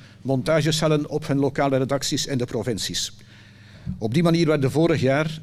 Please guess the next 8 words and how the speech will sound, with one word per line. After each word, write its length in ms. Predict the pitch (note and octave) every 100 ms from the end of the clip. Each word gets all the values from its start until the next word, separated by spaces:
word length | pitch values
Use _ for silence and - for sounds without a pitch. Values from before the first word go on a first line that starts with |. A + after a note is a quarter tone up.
| -
in 160 | - C3+
tweeduizend 440 | C#3 C3+ C3 B2
zeventien, 460 | - D3+ D3 - D#3+
honderdnegentig 720 | E3 D3+ D3+ E3+ D3+ D#3+ C#3+
fragmenten 680 | C3+ C#3 D3+ D#3 F3 E3 - - - - - -
vanuit 300 | C3 D3+ E3+
dit 140 | D#3
parlement 540 | D#3 D3+ D#3 D#3 D#3